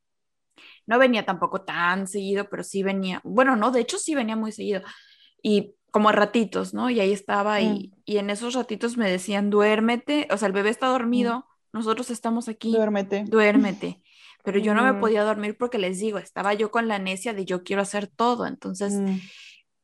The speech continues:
Speaker 3: Sí.
Speaker 1: como esa parte me fue difícil, eh, manejar mi frustración,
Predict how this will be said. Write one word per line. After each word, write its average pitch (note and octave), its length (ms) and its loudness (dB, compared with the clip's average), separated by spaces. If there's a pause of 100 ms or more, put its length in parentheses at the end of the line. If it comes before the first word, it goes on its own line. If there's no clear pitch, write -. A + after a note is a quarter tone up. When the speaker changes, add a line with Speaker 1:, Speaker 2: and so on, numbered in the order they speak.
Speaker 3:
Sí. G#3 360 2
Speaker 1:
como C4 180 6
esa F#4+ 220 2
parte F#4 400 2 (360)
me B3 160 0
fue C4 200 4
difícil, B3 800 0 (380)
eh, F#3+ 400 -4 (760)
manejar A#3 440 6
mi C4 120 10
frustración, F#3+ 800 0